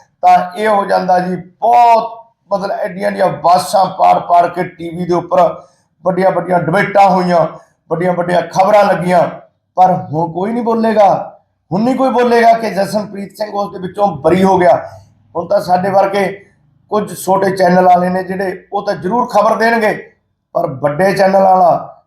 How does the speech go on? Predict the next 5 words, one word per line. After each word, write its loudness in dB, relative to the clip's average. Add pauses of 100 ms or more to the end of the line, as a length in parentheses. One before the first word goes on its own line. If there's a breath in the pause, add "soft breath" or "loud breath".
(140)
ਜਾਂ 0
ਵੱਡੇ -2 (280)
ਜਿਹੜੇ, 2
ਅਹ, -2 (500)
ਗੌਰਵ, 0